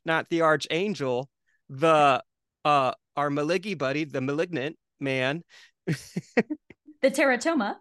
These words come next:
Speaker 2: <laughs>
Speaker 1: Exactly. But today we're talking about Gremlins, and, uh, my first question for you is, on a scale of one to ten, how much do you love Gremlins?
Speaker 2: I would give it a solid, I'd give it a nine.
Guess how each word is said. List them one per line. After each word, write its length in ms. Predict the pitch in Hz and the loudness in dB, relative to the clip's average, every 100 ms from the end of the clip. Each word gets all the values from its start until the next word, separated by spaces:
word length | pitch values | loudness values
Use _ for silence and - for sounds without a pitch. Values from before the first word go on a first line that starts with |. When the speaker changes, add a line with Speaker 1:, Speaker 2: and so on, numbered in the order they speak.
| 349 | -8
Speaker 2:
<laughs> 80 | 311 - _ _ _ - | -8 -10 _ _ _ 0
Speaker 1:
Exactly. 1000 | 196 160 175 220 226 - 160 131 120 - - - - - | 0 2 4 4 4 0 -2 -2 -4 -8 -10 -10 -8 -4
But 140 | 170 - _ | -4 -4 _
today 560 | 202 208 208 208 202 - _ | 4 6 8 8 6 2 _
we're 260 | 180 185 185 | 0 2 2
talking 400 | 196 180 190 170 | 2 2 2 -2
about 240 | 165 160 | 0 0
Gremlins, 600 | 151 139 139 135 135 131 - _ _ - | 0 -2 -2 -4 -4 -8 -12 _ _ -4
and, 480 | 135 135 135 135 | 0 0 0 0
uh, 460 | 131 131 127 120 113 - _ - | 2 2 2 2 0 -4 _ -6
my 120 | 151 | -4
first 260 | 139 190 - | -4 -6 -4
question 280 | 202 - 160 | -6 -4 -6
for 120 | 135 | -2
you 140 | 139 | 0
is, 140 | 165 165 | 0 -2
on 140 | 160 | -4
a 20 | 156 | -2
scale 300 | - 165 160 | -2 -2 -2
of 80 | |
one 160 | 156 160 | -2 -4
to 80 | - | -4
ten, 400 | - 190 139 147 _ _ _ _ _ _ | -4 -4 -4 -8 _ _ _ _ _ _
how 140 | - 170 | -4 -2
much 320 | 170 - - | -2 -4 -4
do 80 | 160 | 0
you 160 | 151 | 2
love 240 | 139 139 131 | 2 0 0
Gremlins? 720 | 127 160 147 92 - - - _ _ _ | -4 -2 -4 -6 -4 -6 -6 _ _ _
Speaker 2:
I 60 | 392 466 | -16 -14
would 80 | 440 - | -14 -8
give 180 | 294 | -4
it 280 | 294 285 285 | -2 -4 -4
a 360 | 247 220 208 208 | -4 -4 -4 -8
solid, 880 | - - 190 190 185 185 185 180 - _ _ _ _ _ | -10 -4 -2 0 0 0 -2 -4 -12 _ _ _ _ _
I'd 140 | 262 269 | -4 -2
give 120 | 240 | -2
it 80 | 202 | -2
a 80 | 175 | -4
nine. 380 | 156 147 170 | -6 -6 -8